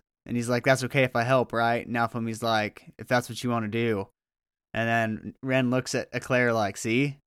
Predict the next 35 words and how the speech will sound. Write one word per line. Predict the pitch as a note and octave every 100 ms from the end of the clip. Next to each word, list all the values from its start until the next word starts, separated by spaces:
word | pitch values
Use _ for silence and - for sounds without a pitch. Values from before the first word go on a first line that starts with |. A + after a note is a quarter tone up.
| _ _ _
I'm | A2+
gonna | A#2 A2
help." | B2 B2 - - _ _ _ _ -
They're | B2
definitely, | C#3 C#3+ E3 D#3 C3+ - _ _
Brennan, | B2 D3 D3
you're | D3+ D3
right. | C3+ B2
Every | C3+ D3 D#3+
time | D3+ C#3+ C#3
these | C3 C3+ -
two | D3 C3+
are |
on | B2+ B2
screen, | - C3 B2+ A#2+ A2+
they're | A#2+
together. | B2 A2 G#2+ G2+ F#2 - _ _ _ _ _ _ -
Right | C3+ C#3
<laughs> |
next | B2+ A#2+ -
to | C3
each | A#2+
other. | A2+ F#2+ F#2+ - _ _ _ _ _ - C3+ D3+ D3+ - - _ _ _ -
They're | C3+
shipping, | - C#3+ C3+ A#2+ A2
they're | C#3
shipping | C#3 D#3 C#3 C3
these | B2 -
two | A#2+
hard. | A2+ A2 G2 F2+ C3 _ _ _ _ _ _ _ _ _ _ _ _ _ _ _ - _ _
Uh, | A#2+ A#2+ A2+
Sign, | - D3+ D#3 D#3 D3+ C#3+ _ -
she | - D3
shows | - D3 C#3
up. | C3 C3 B2+ -